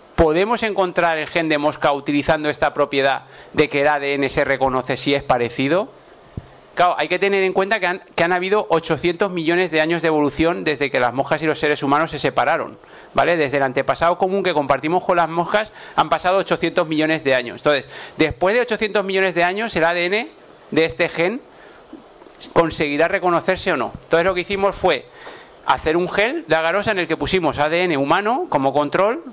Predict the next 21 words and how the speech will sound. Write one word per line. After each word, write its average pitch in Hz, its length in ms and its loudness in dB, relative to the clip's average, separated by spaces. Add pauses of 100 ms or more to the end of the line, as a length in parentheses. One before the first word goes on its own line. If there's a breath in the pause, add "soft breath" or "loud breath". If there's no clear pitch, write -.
porque 127 240 2
ahí 139 160 0
evidentemente 135 580 0
el 123 60 -2
gen 123 160 -2
se 135 100 -4
tenía 131 220 2
que 131 80 0
reconocer 135 460 -2
fácilmente, 160 640 -2 (360 loud breath)
y 220 320 -2
A 147 140 2
D 147 120 2
N 160 160 -2
de 151 120 0
mosca. 127 400 -4 (1200)
Y 151 100 0
luego 170 320 2
pusimos 180 400 -2
como 175 200 0
sonda, 196 440 0